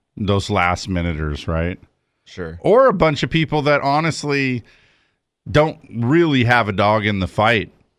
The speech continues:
Speaker 1: you know, and just don't care enough.
Speaker 2: Yeah.
Speaker 1: Unfortunately, I would, I believe the vocal minority on both sides of this is probably who's had the microphone the longest.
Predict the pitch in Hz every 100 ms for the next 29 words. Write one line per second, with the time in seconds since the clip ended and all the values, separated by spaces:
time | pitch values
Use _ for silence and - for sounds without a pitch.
0 | _ - 113 98 95 98 101 101 - 117
1 | 98 92 - 98 101 101 92 107 143 -
2 | - - 95 90 85 127 123 - 117 120
3 | - 95 92 92 92 92 82 - - -
4 | 104 90 117 113 120 113 101 90 101 101
5 | 110 98 90 87 92 95 90 85 78 80
6 | 87 90 - - 76 78 76 80 78 78
7 | - 78 - 90 90 87 82 76 90 78
8 | - - 110 95 82 85 80 71 - _
9 | _ - 92 95 101 95 95 92 80 80
10 | 85 82 73 73 - -